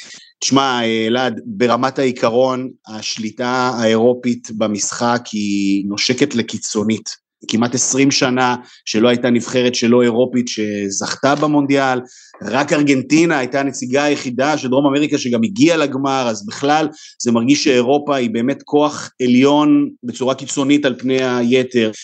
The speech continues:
ואירופה זה אומר גרמניה, זה אומר יכול להיות, אה, אנגליה, אה, בוודאי שספרד, אה, שהיא נבחרת אדירה, ועוד גם כוחות אחרים שיכולים להפתיע, אבל כמו שדיברנו לאורך כל השיחה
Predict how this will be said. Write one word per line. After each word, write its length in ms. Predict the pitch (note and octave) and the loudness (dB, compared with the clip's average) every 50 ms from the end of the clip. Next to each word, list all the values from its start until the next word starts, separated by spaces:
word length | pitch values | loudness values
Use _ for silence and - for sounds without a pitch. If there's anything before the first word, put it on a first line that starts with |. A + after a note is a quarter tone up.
| - _ - | -16 _ 2
ואירופה 420 | A#2+ B2 C3+ E3+ G3 F#3+ F#3 E3 | 2 4 4 4 2 0 0 -2
זה 120 | C#3+ C#3+ E3+ | -2 -2 -2
אומר 160 | F#3+ G#3 F#3 | -2 -2 0
גרמניה, 580 | D3 C3 A2+ A2+ B2 D3 E3 E3+ E3+ D#3 C#3+ | 0 -2 0 0 0 0 0 0 0 -2 -2
זה 80 | B2+ A#2 | -2 -2
אומר 240 | A#2 A2+ A#2+ A#2 A#2 | -4 -4 -4 -4 -4
יכול 220 | A2+ - - A2+ | -4 -4 -2 -2
להיות, 120 | A2+ A2 G#2+ - | -2 -2 -2 -2
אה, 600 | A#2 A2 A2 G#2+ G#2+ G#2 G#2+ G#2+ G#2 G#2+ G#2+ A#2 C3 | -2 -2 0 0 -2 -2 -2 -4 -4 -4 0 2 2
אנגליה, 640 | C#3+ D#3 D3 D3+ D#3 D#3 D#3 D3 C#3 C3+ C3 B2+ B2 | 2 2 4 4 4 4 4 2 2 0 -2 -2 -2
אה, 60 | A#2+ A#2 A2+ A2 A2 A2 G#2+ G#2 G#2 | -2 -2 -4 -4 -4 -6 -6 -8 -10
בוודאי 500 | G2+ A2 G2+ G#2+ G#2+ G#2 A#2+ A#2+ A#2+ A#2+ | -10 -10 -8 -8 -6 -4 -2 -2 0 -2
שספרד, 920 | A2+ - - B2+ A#2 A#2 A2+ G#2 - - - A2+ F#2 F#2+ A#2 C3+ D3+ E3+ E3 D3 D3 | -2 -2 0 0 2 2 0 0 -2 -2 0 0 0 2 2 2 0 0 -2 -2 0
אה, 180 | D3+ D3 D3 C#3 | 2 2 2 0
שהיא 220 | C3 - - C3+ C3 | -2 -2 -4 -4 -4
נבחרת 380 | B2+ - - D3 C#3+ C#3 C#3 | -4 -4 -4 -4 -4 0 0
אדירה, 380 | C#3 B2+ B2 C3 B2+ C3 C3 B2 A2 | 0 2 4 2 4 2 0 2 0
ועוד 420 | C3 C3 C#3 D3+ E3 E3+ D3 C#3 | 0 2 4 2 2 2 2 0
גם 220 | C#3+ C#3 C3+ B2+ B2+ B2 A#2 - B2+ B2+ A#2+ _ | 0 0 0 -2 -4 -6 -6 -10 -12 -14 -14 _
כוחות 400 | - A2+ A2 B2+ A2+ C3 C3+ C3+ | -20 -16 -14 -8 -6 -4 -4 -4
אחרים 280 | C#3 - C3 B2+ C3+ | -4 -4 -2 -2 -2
שיכולים 440 | C#3+ - C#3+ B2+ - B2 B2 B2+ B2+ | 0 0 0 0 2 2 4 4 4
להפתיע, 460 | B2+ A2+ A2+ - - - F#3 A3 B3 B3 B3 - - - _ _ | 4 2 0 -2 0 2 2 2 2 0 -4 -10 -20 -20 _ _
אבל 320 | C3 C3+ C3+ F3 A3 B3+ C#4 C4+ - - - _ _ _ _ _ _ _ | -2 0 0 0 0 0 -2 -4 -6 -12 -18 _ _ _ _ _ _ _
כמו 200 | - B2+ C#3+ E3 | -6 -2 -2 -2
שדיברנו 680 | F3 - G#3 G#3 G3+ F#3+ F3+ G3 E3+ F#3 F#3+ G3 G3+ G#3 | 0 0 2 2 2 2 2 2 2 2 0 0 0 0
לאורך 280 | G#3 F#3+ F#3+ G3 G3+ F#3+ | 0 2 2 0 0 -2
כל 160 | - F#3+ G3 F#3+ | 0 0 0 0
השיחה 340 | F#3 F#3 F#3 F3 - F#3+ | 0 -2 -6 -4 -2 -2